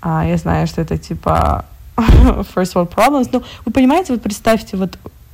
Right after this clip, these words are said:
вы так сильно ждёте полёт, а какая-то дурацкая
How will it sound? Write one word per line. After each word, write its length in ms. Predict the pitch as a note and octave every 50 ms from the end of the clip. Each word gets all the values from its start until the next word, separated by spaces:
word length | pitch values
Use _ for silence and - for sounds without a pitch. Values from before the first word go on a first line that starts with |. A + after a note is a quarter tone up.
| - - - - - - - - - - - -
вы 360 | F#3+ G3 A#3+ B3+ A#3+ - - - - - -
так 200 | G#3+ G#3+ G#3 G#3
сильно 300 | - - G#3+ G#3 G3+ F3+
ждёте 580 | E3+ E3 D#3+ F#3+ G#3 G#3+ G3+ - - F3 F3 - - - - - - - - -
полёт, 400 | - - F#3+ G3+ A#3+ D4+ A#3+ - -
а 80 | - G3
какая-то 400 | F#3 F#3 - A#3+ B3+ B3 - -
дурацкая 920 | F#3 F3+ F#3+ G3+ F#3+ G#3+ G#3+ G#3+ G3+ - - - - - F#3 F3 E3+ -